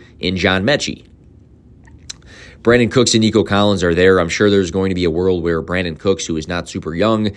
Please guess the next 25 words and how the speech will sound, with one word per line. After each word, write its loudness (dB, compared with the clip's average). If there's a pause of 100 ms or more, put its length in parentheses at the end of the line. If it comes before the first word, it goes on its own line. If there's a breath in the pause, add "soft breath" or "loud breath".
(200 loud breath)
is -8
not -4
going -4
to -6
be 2
there 4
a 2
long 0
time, -4
or -2
that -2
Mechie -4 (280 loud breath)
just -4
steps -2
in 2
and, -2
and -6
makes -2
an -2
impact 0
on -4
this -6
wide 0
receiver -2
room -2